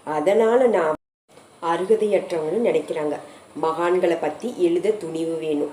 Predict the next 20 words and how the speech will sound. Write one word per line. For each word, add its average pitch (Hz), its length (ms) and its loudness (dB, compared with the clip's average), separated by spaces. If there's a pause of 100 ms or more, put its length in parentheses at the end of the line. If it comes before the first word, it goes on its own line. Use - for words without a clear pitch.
(140)
எழுதிய 156 420 -4
பிறகு 151 240 -4
நாலு 165 560 0
பேர் 180 260 4
மத்தியில 147 460 -2 (440)
நகைப்புக்கு 170 560 0
ஆளாகக்கூடாதுன்னு 160 1040 2
நினைச்சாங்க 160 640 2 (360)
ஹேம்நாத் 156 480 0
பந்து. 143 240 -4 (340)
அதனால 165 540 2
நூல் 208 480 4
இயற்றுவதற்காக 175 920 0
பாபாவின் 170 600 4
அனுமதி 160 340 0
பெற 151 260 0
கடவுளை 175 520 2
வேண்ட 160 320 0
ஆரம்பம், 160 760 -2 (360)
ஆரம்பிச்சாங்க. 180 720 2